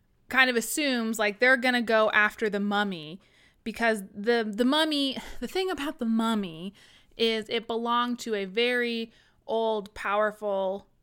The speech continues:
sorcerer, who, someone who was considered a sorcerer at the time. And, um, they were so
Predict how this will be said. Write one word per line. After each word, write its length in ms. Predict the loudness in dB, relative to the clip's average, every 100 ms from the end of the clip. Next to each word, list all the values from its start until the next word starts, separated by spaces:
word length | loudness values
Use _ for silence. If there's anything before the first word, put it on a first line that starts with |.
| _
sorcerer, 580 | -12 -10 -10 -12 -12 -8
who, 180 | -8 -8
someone 300 | -8 -4 -4
who 60 | -4
was 120 | -6
considered 460 | -6 -8 -6 -8 -10
a 40 |
sorcerer 520 | -10 -10 -12 -12 -12 -10
at 140 | -12
the 60 | -14
time. 360 | -14 -14 -16 -20 -20 -20 -20 -12 -4
And, 560 | -2 0 0 -2 -4 -2
um, 560 | 0 0 0 -4 -10 -18 _ _ _ _ _ _ _ _ _ -10 -10 _ _ _ _ _ _ _ _ -14
they 420 | -4 0 2 0
were 280 | -2 -2 -2
so 840 | -4 -8 -2 2 2 2 0 -4